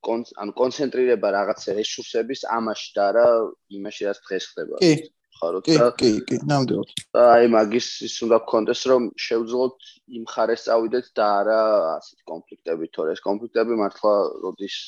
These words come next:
Speaker 1: საერთოდ რა მომავალზეა
Speaker 2: დამ-
Speaker 1: საუბარი, ხო, შეიძლება საერთოდ
Speaker 2: ხო.
Speaker 1: გადავახვიოთ დრო უკან და საერთოდ ძალიან ბნელ და ისე წარსულში აღმოჩნდა, რომელიც ადამიანები არც ყოფილა, საერთოდ.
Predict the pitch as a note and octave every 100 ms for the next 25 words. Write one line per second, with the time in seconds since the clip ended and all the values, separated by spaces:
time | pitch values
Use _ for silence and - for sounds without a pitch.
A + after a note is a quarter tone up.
0 | - - _ - - B2 A2+ A2+ A2 A2
1 | A#2 A#2 G#2+ G2 B2 - E2+ E2+ C#2+ D2
2 | - G2 G2 F2 E2+ F2 G#2+ G#2+ - _
3 | _ _ _ - C#3 B2+ C3+ F2+ F#2 F#2+
4 | F2+ F2+ - F2 E2+ - F#2 F2 - F2
5 | F2+ G2+ F2+ - - _ _ _ - F#2+
6 | F2+ F#2 - - - F#2+ - G#2+ - -
7 | - - - - - - G#2+ G#2+ G#2+ B2
8 | - A#2 A2+ B2 C3 C3 B2+ G#2+ A#2+ A#2+
9 | A2+ G2 - - F#2+ - - - - -
10 | C#3+ - -